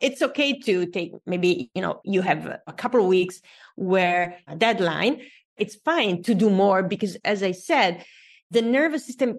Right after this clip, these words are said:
can become dysregulated and then regulate itself. But if it becomes a chronic problem where you work excessive hours for months, that's where the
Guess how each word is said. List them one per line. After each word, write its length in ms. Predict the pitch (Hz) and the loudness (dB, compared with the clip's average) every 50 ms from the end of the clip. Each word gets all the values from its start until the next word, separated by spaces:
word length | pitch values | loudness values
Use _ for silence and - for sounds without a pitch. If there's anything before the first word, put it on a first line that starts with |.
| - _ _ | -10 _ _
can 220 | - 254 240 254 269 | -6 -4 -2 0 0
become 300 | 262 254 247 220 202 180 | 0 -2 -2 -2 -2 -2
dysregulated 640 | 202 190 175 180 175 165 170 175 170 175 185 180 - | -2 -2 -2 -2 -2 -2 -2 -2 -4 -4 -8 -8 -6
and 240 | - 190 180 180 170 | -4 -2 -2 0 0
then 320 | 180 170 175 175 170 175 - _ _ - | 0 0 0 -2 -4 -8 -14 _ _ -2
regulate 460 | 175 185 180 170 160 156 - - - | 0 0 0 0 0 -2 -4 -4 -8
itself. 520 | - - - - - - - - - - _ _ _ - - - - _ - | -14 -16 -6 -4 -2 -2 -2 -4 -10 -14 _ _ _ -20 -20 -20 -20 _ 0
But 120 | 214 214 | 2 4
if 140 | 233 240 247 | 4 4 4
it 160 | 247 240 208 | 2 0 0
becomes 300 | 190 196 214 220 208 180 | 0 0 2 2 2 2
a 60 | 180 170 | 0 -4
chronic 580 | - - - - 269 302 330 311 - - - | -6 -4 -2 2 4 4 4 2 0 -4 -4
problem 420 | - 202 160 160 160 170 175 170 175 | -4 -2 -2 -2 -2 -2 -2 -2 0
where 120 | 180 190 | 0 0
you 120 | 196 190 | -2 0
work 300 | 175 185 196 185 180 185 | 0 2 2 0 0 -4
excessive 540 | 151 - - - - 254 247 247 - 220 190 202 | -10 -16 -16 -4 -2 -2 -2 0 -2 0 2 2
hours 480 | 185 185 180 160 156 170 170 - - _ | 2 2 2 0 -2 -4 -6 -10 -14 _
for 180 | - 190 180 175 | -6 -4 -2 0
months, 520 | 180 196 233 247 214 180 175 - - - _ _ _ - | 2 2 4 4 4 2 -2 -6 -10 -20 _ _ _ -14
that's 420 | 180 175 156 196 180 190 190 - | -8 -2 0 0 0 0 -2 -4
where 160 | 190 190 185 175 | -4 -2 -2 -2
the 240 | 165 180 175 175 | -2 -4 -6 -6